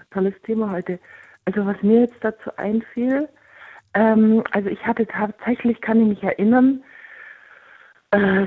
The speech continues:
so, ja, so zwischen zehn und Pubertieren, ne, so und weiter, so bis zwanzig hatte ich wirklich auch so die, immer so, ich hasse Kinder.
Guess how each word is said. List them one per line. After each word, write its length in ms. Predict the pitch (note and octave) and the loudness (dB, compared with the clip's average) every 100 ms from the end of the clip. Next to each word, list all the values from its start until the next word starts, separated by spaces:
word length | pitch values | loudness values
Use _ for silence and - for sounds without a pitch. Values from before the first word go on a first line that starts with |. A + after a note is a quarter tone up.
| - | -2
so, 320 | F#3+ F#3 F3 - - E3 - - | -2 0 -2 -6 -6 -6 -8 -6
ja, 280 | D3+ - - C#3+ | -6 -4 -6 -10
so 80 | - - | -16 -14
zwischen 280 | E3+ - D#3 - | -12 -12 -14 -10
zehn 320 | - F#3+ G#3+ G3 | -2 2 2 2
und 220 | F3 E3+ | -2 -6
Pubertieren, 920 | F#3+ E3+ E3+ - F#3 G3+ B3 A#3+ F3+ | -8 -6 -6 -6 -2 2 4 2 0
ne, 240 | F#3 A#3+ - | -2 -2 -6
so 280 | F3+ F3 F3 _ _ - - - - _ | -8 -8 -8 _ _ -20 -20 -20 -20 _
und 180 | F3+ D#3 | -6 -4
weiter, 400 | E3+ F#3+ A3 B3+ - | 0 0 2 0 -2
so 80 | F3+ | -8
bis 120 | F3+ _ - | -10 _ -6
zwanzig 580 | F3 A3 A#3+ B3 A#3+ - | -2 0 -2 -4 -4 -2
hatte 260 | G#3+ - | -2 -2
ich 200 | B3 - | -4 -4
wirklich 560 | F#3 G#3 A3 A3+ A3 - | -4 -4 -2 -4 -4 -4
auch 240 | F#3 G#3 - | -2 -2 -6
so 80 | G3 | -6
die, 180 | G3 | -4
immer 300 | F#3+ F#3 F#3 - | -4 -2 -4 -4
so, 200 | E3 - | -8 -8
ich 160 | - - | -14 -14
hasse 300 | - - - | -14 -16 -20
Kinder. 360 | - C#3 C#3+ | -18 -16 -16